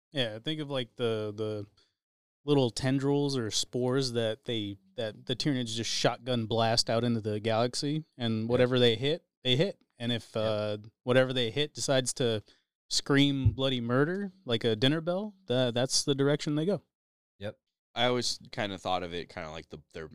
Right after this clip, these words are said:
Speaker 3: essentially, like, loaded onto boarding torpedoes and just blasted.
Speaker 1: And just start blasting.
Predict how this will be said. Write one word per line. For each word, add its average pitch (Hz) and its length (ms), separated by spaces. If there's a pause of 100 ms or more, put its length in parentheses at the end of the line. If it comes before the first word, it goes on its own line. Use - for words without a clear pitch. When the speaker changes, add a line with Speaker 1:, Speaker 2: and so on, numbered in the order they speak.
Speaker 3:
essentially, 85 480
like, 76 160 (460)
loaded 85 380
onto 82 180
boarding 78 400
torpedoes 76 640
and 76 80
just 78 240 (240)
blasted. 80 580 (280)
Speaker 1:
And 123 140
just 123 120
start 117 220
blasting. 120 480